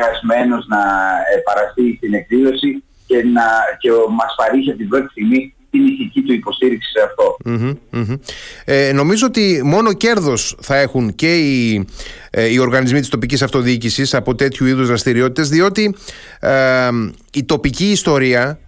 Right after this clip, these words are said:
Speaker 2: ε, στην πραγματικότητα τι, τι είναι; Είναι,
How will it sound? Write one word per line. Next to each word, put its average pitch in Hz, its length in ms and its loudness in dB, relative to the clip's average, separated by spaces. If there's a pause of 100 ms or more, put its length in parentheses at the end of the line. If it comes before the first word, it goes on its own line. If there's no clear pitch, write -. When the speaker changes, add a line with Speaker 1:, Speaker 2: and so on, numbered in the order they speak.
Speaker 2:
ε, 170 420 0
στην 170 140 -4
πραγματικότητα 170 540 0
τι, 180 540 2
τι 196 260 2
είναι; 107 440 2
Είναι, 247 360 2